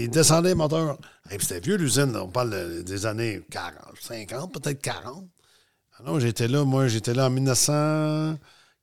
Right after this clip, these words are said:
quatre-vingt-onze, ou, attends un peu, quatre-vingt-onze, quelque chose comme ça, ou quatre-vingt-quatorze. J'avais visité l'usine, là, en Allemagne, à Neuss.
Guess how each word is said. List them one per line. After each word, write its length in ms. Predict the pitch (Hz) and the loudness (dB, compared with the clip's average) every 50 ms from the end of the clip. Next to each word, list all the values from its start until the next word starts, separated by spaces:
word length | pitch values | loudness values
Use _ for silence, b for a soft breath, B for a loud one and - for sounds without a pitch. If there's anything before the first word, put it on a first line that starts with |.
| _ | _
quatre-vingt-onze, 1400 | - 127 120 - 135 127 127 113 120 123 123 120 120 - _ - 147 143 139 135 131 131 123 123 123 123 113 104 104 | -4 -4 -2 0 2 2 4 4 4 2 2 0 -2 -6 _ 4 6 6 8 6 6 4 2 2 0 0 0 -2 -4
ou, 40 | 101 - _ _ _ _ _ - | -8 -10 _ _ _ _ _ -8
attends 200 | 107 - - 101 | -6 -6 -6 -10
un 20 | |
peu, 160 | - - 110 104 | -10 -12 -16 -14
quatre-vingt-onze, 1040 | - - 95 - 117 120 113 110 110 113 - - - - 110 110 143 156 160 165 143 - | -14 -14 -12 -10 -8 -8 -6 -6 -6 -8 -8 -12 -16 -14 -12 -12 -10 -12 -14 -16 -18 -20
quelque 100 | - - - | -14 -8 -6
chose 180 | 139 139 - - | -6 -6 -6 -6
comme 120 | 120 98 | -6 -8
ça, 120 | - - 160 | -8 -8 -8
ou 100 | 156 139 | -10 -10
quatre-vingt-quatorze. 880 | - - 110 110 113 117 117 110 117 104 - - 143 170 170 - - - _ _ _ _ _ _ _ _ | -12 -16 -16 -10 -6 -6 -4 -4 -4 -6 -6 -6 -8 -8 -10 -14 -16 -18 _ _ _ _ _ _ _ _
J'avais 200 | - 101 104 110 | -6 0 0 2
visité 300 | 110 107 101 - - - | 2 2 0 0 2 2
l'usine, 380 | 127 113 104 92 117 120 113 104 | 0 0 2 2 2 2 2 0
là, 140 | 113 110 - - - _ - 101 | -2 -4 -6 -12 -18 _ -20 -12
en 60 | 101 | -8
Allemagne, 400 | 101 98 101 101 104 101 95 82 73 _ _ _ _ _ _ _ - | -6 -4 -2 -2 -2 -2 -4 -8 -12 _ _ _ _ _ _ _ -16
à 60 | 85 95 | -10 -4
Neuss. 500 | 98 104 104 101 90 - - - - | -2 0 0 0 -2 -2 -4 -4 -4